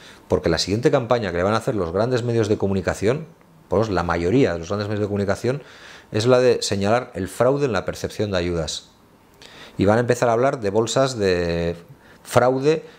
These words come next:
vinculadas a la inmigración, vinculadas a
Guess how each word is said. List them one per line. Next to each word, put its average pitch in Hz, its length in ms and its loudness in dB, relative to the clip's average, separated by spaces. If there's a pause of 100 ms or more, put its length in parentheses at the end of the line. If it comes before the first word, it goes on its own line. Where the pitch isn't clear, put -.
(140)
vinculadas 95 520 0
a 98 40 -2
la 92 60 0
inmigración, 139 1000 0
vinculadas 90 640 -2
a 90 520 0